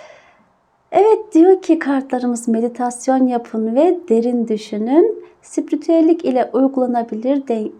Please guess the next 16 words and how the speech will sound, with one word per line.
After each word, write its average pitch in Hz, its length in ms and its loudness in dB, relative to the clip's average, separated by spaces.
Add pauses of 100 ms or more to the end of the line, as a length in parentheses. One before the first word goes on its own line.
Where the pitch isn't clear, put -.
uygulanabilirliği 240 1300 -2
dengeleyin. 330 880 4
Yeni 302 240 4
bir 247 200 0
romantik 262 640 0
döngü 254 400 -2
başlıyor 247 580 0
sizin 254 380 -4
için 233 400 -6
demiş 277 540 0
kartlarımız. 254 800 -4 (120)
Bu 440 40 0 (140)
enerjilerde 285 580 2
olacaksınız 240 600 -4
sevgili 285 500 2
izleyicilerim. 247 760 0